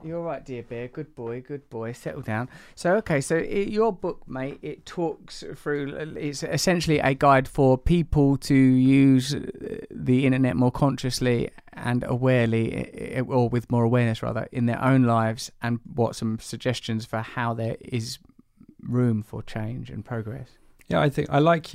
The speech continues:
Speaker 2: I like using, you know, real world metaphors, analogies, and, and the, and the internet, 'cause I think that helps put it into context. So it starts with a story, or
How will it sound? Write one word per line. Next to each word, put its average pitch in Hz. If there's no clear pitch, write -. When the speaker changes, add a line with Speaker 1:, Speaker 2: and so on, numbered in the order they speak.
Speaker 2:
I 127
like 147
using, 110
you 123
know, 107
real 113
world 113
metaphors, 107
analogies, 104
and, 104
and 104
the, 104
and 113
the 107
internet, 131
'cause -
I 107
think -
that -
helps 110
put 113
it -
into 104
context. 113
So 110
it 104
starts -
with 110
a 101
story, 110
or 98